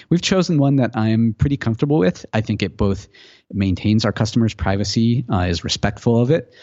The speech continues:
uh, but also gives us just enough leverage to, to manage, like, really bad behavior on our network. Um, other providers, uh, like I said, will claim no logs.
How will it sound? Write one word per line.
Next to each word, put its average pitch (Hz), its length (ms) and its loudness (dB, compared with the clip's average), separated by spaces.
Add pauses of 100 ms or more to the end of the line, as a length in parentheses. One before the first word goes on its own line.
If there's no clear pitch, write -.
(200)
uh, 107 180 2
but 113 140 0
also 135 240 2
gives 107 320 -4
us 107 160 -2
just 180 340 -2
enough 170 640 -2
leverage 113 580 -2
to, 101 280 -2
to 98 160 -4
manage, 101 720 0
like, 95 180 -2
really 101 360 2
bad 87 280 0
behavior 117 360 2
on 98 100 2
our 90 80 0
network. 90 460 -4 (480)
Um, 101 400 0 (100)
other 170 220 2
providers, 151 680 0
uh, 113 260 0
like 120 200 -2
I - 20 -2
said, 107 220 -2
will 110 180 -4
claim 110 320 2
no 107 140 2
logs. 95 480 -4